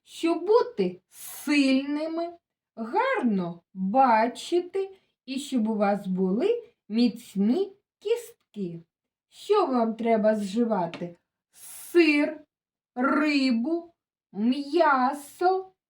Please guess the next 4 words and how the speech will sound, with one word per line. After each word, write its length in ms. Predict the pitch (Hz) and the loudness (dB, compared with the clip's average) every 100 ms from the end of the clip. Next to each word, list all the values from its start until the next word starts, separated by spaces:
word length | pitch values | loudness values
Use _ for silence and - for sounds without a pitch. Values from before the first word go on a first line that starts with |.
| - | -10
яйця, 1200 | 226 233 311 302 247 233 254 - - 359 359 381 _ _ _ _ _ _ - | -6 -2 2 2 2 0 -2 -8 -8 -2 -2 -4 _ _ _ _ _ _ -12
зелень, 1200 | 214 196 208 226 339 285 254 254 285 339 381 392 _ _ _ _ _ _ _ _ _ _ - | -8 -6 -4 0 2 2 0 -2 -4 -6 -6 -8 _ _ _ _ _ _ _ _ _ _ -10
гарбуз, 1300 | 202 202 330 427 392 254 208 226 240 330 349 - _ _ _ _ _ _ _ _ _ _ | -8 0 4 6 6 2 0 0 0 -2 -4 -12 _ _ _ _ _ _ _ _ _ _
моркву, 1400 | 247 311 359 330 277 247 269 - - 330 330 359 381 381 | -8 -2 2 6 6 6 2 -6 -10 -6 -2 -2 -4 -10